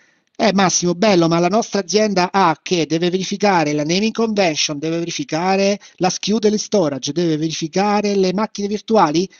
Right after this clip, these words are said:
e tutte queste devono essere verificate insieme. A me non interessa se non sono conforme a uno o all'altro,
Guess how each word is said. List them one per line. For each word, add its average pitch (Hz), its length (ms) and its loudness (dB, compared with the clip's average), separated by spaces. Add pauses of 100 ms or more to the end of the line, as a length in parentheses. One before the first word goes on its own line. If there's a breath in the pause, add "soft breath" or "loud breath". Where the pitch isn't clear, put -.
(160 soft breath)
e 175 120 -2
tutte 277 300 2
queste 233 300 4
devono 190 200 4
essere 185 260 0
verificate 185 420 0
insieme. 156 600 0
A 151 100 -8
me 185 100 2
non 151 140 0
interessa 156 500 0
se 156 120 -6
non 151 160 -6
sono 165 260 -2
conforme 156 480 -2
a 151 40 2
uno 165 260 2
o 147 200 -2
all'altro, 151 480 -2